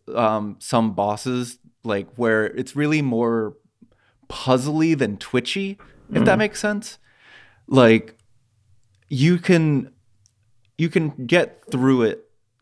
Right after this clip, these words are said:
Speaker 1: using many different strategies. Like, you can dodge, you can block, you can range attack, you can, basically, the, the, it's set in an M M O, and you're playing this class that, like,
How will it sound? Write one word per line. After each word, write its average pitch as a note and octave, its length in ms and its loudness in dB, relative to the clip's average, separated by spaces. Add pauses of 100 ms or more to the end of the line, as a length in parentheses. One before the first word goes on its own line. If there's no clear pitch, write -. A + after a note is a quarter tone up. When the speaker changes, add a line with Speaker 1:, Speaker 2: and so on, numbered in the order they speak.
Speaker 1:
using A#2+ 800 -2
many B2+ 300 0
different A2+ 200 -4
strategies. F#2+ 480 -4
Like, F#2+ 220 -8
you A#2 100 -2
can B2+ 220 -2
dodge, G2+ 360 0
you G2 40 -8
can G2+ 200 -6
block, G2 480 -8
you A2 120 -6
can G2+ 480 -6
range G#2 340 -2
attack, G#2 420 -4
you G2+ 100 -6
can, G2 240 -10 (300)
basically, D#3 500 0
the, A2 500 -2
the, A#2+ 180 -6
it's A#2 120 -8
set D3 220 -2
in C3 120 -2
an G#2+ 100 -6
M A2+ 180 -4
M G#2 160 -4
O, A2 160 -2
and A2+ 160 -6
you're A2+ 140 -2
playing A#2 420 -2
this A2+ 180 -8
class G#2 500 -6
that, G#2 320 0
like, G2 280 -2